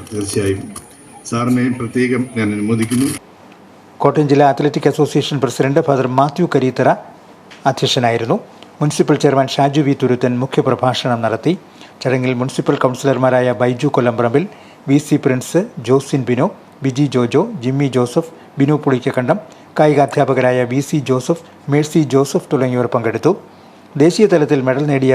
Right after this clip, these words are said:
Speaker 2: വെറ്ററൻ കായിക താരങ്ങളായ ലൂക്കോസ് മാത്യു, ബെന്നി കെ മാമൻ, തങ്കച്ചൻ പി ഡി, കെ സി ജോസഫ്, ബിനോയ് തോമസ്, സജി ജോർജ് തുടങ്ങിയ കായിക താരങ്ങളെ ചടങ്ങിൽ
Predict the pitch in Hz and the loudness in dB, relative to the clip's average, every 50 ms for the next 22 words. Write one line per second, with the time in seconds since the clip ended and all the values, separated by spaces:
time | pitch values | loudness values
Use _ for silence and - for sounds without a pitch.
0 | 123 127 131 127 - 160 160 170 151 - 135 135 127 135 127 131 127 127 123 123 | 4 2 0 0 0 -2 -2 0 2 2 2 2 2 2 2 2 2 2 2 2
1 | 120 120 123 120 117 113 123 135 135 - 165 160 - - 139 123 120 - 123 131 | 2 2 2 2 0 0 -2 -2 0 0 -2 -2 -2 -2 -2 -2 -2 -2 -2 -4
2 | 175 208 - - - - - - - 135 147 143 151 160 170 160 - 170 160 139 | -4 -4 -8 -16 -20 -20 -20 -10 0 2 2 4 4 2 0 2 2 2 2 2
3 | 127 117 113 120 135 180 - - - - - - 143 147 147 160 156 - 165 143 | 2 0 0 0 -4 -4 -6 -12 -20 -12 -6 -4 -2 0 0 0 0 0 -2 0
4 | - 127 120 120 - 196 - - - - - - 151 165 160 - 180 160 131 127 | -2 -2 -2 -2 -2 -4 -6 -10 -20 -20 -2 0 0 0 2 0 -2 0 0 0
5 | 120 117 - - 160 156 - - - - - 135 139 147 165 175 165 - 143 123 | 0 0 0 -2 -4 -4 -6 -12 -20 -10 -2 0 2 2 2 2 0 2 0 2
6 | 120 127 160 170 - - - - - - - 143 135 127 160 170 151 120 131 127 | 2 2 0 -2 -4 -12 -20 -20 -18 -6 -4 -4 0 2 0 0 0 0 0 0
7 | 123 123 120 107 127 175 - - - - - - - 139 131 131 127 127 123 120 | 2 2 0 0 -2 -2 -2 -6 -12 -20 -20 -6 -4 -2 0 0 0 -2 -2 0
8 | - 123 127 131 139 131 127 120 120 117 117 117 117 123 120 - - 131 120 120 | 2 2 2 2 2 2 2 2 2 0 0 -2 -2 -2 -4 -4 -2 -2 -2 -2
9 | 120 113 | -2 -6